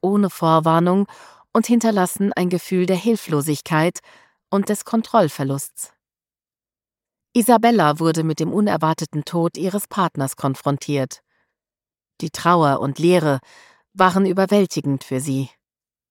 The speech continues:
Thomas konnte nach einem schweren Autounfall seinen Beruf nicht mehr ausüben und musste sich komplett neu orientieren. Beide standen vor der immensen Aufgabe, ihr Leben neu zu gestalten.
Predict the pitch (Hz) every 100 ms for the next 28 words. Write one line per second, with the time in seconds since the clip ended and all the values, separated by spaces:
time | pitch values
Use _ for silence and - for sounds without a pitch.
0 | _ _ _ _ - 233 220 247 - 226
1 | 220 220 202 - 185 185 - 190 185 175
2 | 160 160 175 160 - 180 175 175 180 180
3 | 214 214 - 143 - 143 - 147 - 165
4 | 165 175 170 - - - - 208 - 240
5 | - 247 202 - 170 170 208 - 180 165
6 | 151 123 135 139 135 131 151 139 135 127
7 | _ _ _ _ _ _ _ _ _ _
8 | _ _ _ _ - 180 190 226 - 190
9 | 190 - 196 185 175 147 156 165 196 185
10 | 160 165 160 - 170 175 185 190 - -
11 | _ _ 226 220 202 175 170 185 175 160
12 | - 180 190 - 196 165 - 135